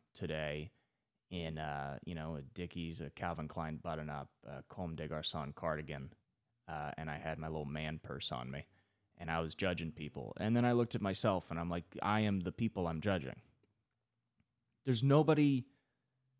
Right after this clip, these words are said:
there's nobody who lives an actual hardworking life that would walk through this row of people, see me, and be like, "That guy's not like that." I'm, I am.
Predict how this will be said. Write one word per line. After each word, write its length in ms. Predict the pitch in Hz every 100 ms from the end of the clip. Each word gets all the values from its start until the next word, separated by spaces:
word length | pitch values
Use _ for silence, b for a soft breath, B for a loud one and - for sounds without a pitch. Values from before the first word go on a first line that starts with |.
| _ _ _ _ -
there's 140 | 120
nobody 260 | 143 151 131
who 120 | 127
lives 260 | 127 113
an 100 | 110 -
actual 480 | 101 101 - 101 95
hardworking 560 | 95 90 90 85 85
life 240 | 80 80 -
that 80 | 78
would 100 | 85
walk 440 | 85 90 90 -
through 280 | 90 92 90
this 260 | 87 -
row 300 | 73 85 85
of 180 | 82 -
people, 420 | - 80 82 78 -
see 260 | - 101
me, 600 | 92 92 95 90 80 76 b b b _ _
and 100 | -
be 140 | 82 85
like, 140 | 80
"That 200 | 85 95
guy's 240 | 90 82 78
not 220 | 80 67
like 220 | 73 73
that." 120 | 92
I'm, 240 | 101 101 98
I 140 | 101 101
am. 680 | 95 98 101 98 92 90